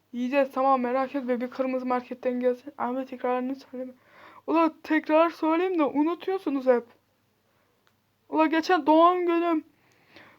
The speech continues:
geliyor diye söyledim bir kere. Doğum günüm geldi, unuttunuz lan. Abi, bi-, biz unuttuysak yani ne yapalım? Beynimize mi kazıyalım?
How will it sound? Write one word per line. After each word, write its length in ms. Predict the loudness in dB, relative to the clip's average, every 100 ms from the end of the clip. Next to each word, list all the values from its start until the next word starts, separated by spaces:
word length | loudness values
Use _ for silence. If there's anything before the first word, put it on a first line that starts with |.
| -6
geliyor 720 | 4 6 6 4 4 4 4
diye 220 | 2 2 2
söyledim 680 | 2 4 4 4 2 0 -2 _ -2
bir 180 | -2
kere. 540 | -2 2 4 4 0 _ _ _ _ _ _ _ _ _ 2
Doğum 320 | 4 4 2
günüm 260 | 0 2 6
geldi, 300 | 6 6 4 0
unuttunuz 800 | 2 4 0 -2 -2 0 0 0
lan. 200 | -2 -2 -12 _ _ _ _ _ _ _ _ _ _ _ _ _ _ _ _ _ _ _ _ _ _ _ _
Abi, 420 | 4 4 4 0 0
bi-, 180 | -4 -10 _ _ _ _ _ -20 -20 -20 _ _
biz 260 | -6 -2 0
unuttuysak 880 | 2 2 0 0 0 0 2 2 2
yani 420 | 2 2 2 2
ne 40 |
yapalım? 500 | 4 4 4 4 4 0 _ _ _ _ _ -6
Beynimize 560 | -2 2 2 2 0
mi 120 | -2 -4
kazıyalım? 600 | 0 0 2 -2 -2 -4